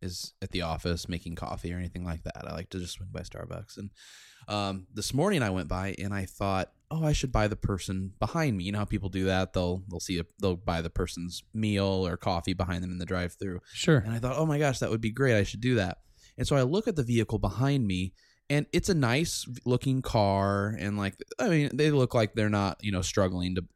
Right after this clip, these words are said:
Speaker 1: to buy their Starbucks.
Speaker 2: Like most cars that go through
Speaker 1: Like,
Speaker 2: Starbucks
Speaker 1: yeah, <laughs>
Speaker 2: drive-thru.
Speaker 1: like most people that go through Starbucks
Speaker 2: <laughs>
Speaker 1: and on a regular morning.
Speaker 2: I'm just joking.
Speaker 1: Uh, and so I'm like, "I, they probably don't need me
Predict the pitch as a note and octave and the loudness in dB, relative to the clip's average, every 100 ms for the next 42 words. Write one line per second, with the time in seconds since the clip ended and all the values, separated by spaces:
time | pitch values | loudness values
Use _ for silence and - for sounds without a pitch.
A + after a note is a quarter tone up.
0 | - G2+ F#2 F2 - - A3+ - D#3+ A#2+ | -6 -2 0 0 0 2 4 8 8 6
1 | - A#2+ A#2 G#2 G#2+ A#2 - A2+ C#3+ A2+ | 6 4 6 2 0 0 2 0 4 4
2 | A#2+ A2 F3+ A#2 A2 - A2 G2 G2 E3+ | 6 6 4 4 4 4 2 2 4 4
3 | - - C#3 A#2+ A#2 G#2+ G2+ G#2+ - G3 | 2 0 0 2 2 2 0 2 4 6
4 | A#3 - - G#3+ - G3 G3+ G#2+ A2 C#3 | 6 4 4 2 2 0 0 -2 0 0
5 | A2 G#2 G2 G2 F#2+ F#2 A#2+ B2 A#2+ A2+ | 0 0 0 0 0 2 4 4 4 2
6 | - G#2 G#2+ G2 B2 B2+ A#2 A2 F2 - | 0 -2 -2 -2 2 4 4 2 0 -10
7 | _ - D#3+ - F3 E3 D#3+ - - - | _ 0 0 2 0 0 -4 -8 -10 -4
8 | F#3+ - G#3 G#3 D3 C3 A2 G2+ F#2+ F2+ | -4 -2 -2 0 2 2 2 0 0 0
9 | F2+ F#2+ F#2 F#2 F#2 F2+ F#2 F2+ | -2 -4 -8 -6 -8 -8 -8 -6